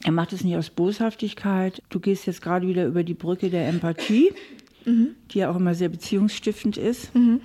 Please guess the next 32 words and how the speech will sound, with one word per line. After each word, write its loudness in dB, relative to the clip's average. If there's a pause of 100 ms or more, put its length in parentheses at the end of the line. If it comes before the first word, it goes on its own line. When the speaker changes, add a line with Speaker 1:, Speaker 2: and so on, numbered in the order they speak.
(680)
Speaker 1:
Der -4
arme 0
Junge 2
hat 0
eine -2
schwere -2
Kindheit -4
und -2
er -2
kann -4
ja 0
nichts -4
dafür, -2
also 0
jetzt 0
ein 0
bisschen -4
übertrieben -4
ausgedrückt. -6 (680)
Aber 2
es -4
ist -2
ja, 2 (260)
er 4
nimmt 6
halt 2
in 0
Kauf, 0
dich -6
stark 0
zu -8
verletzen. -2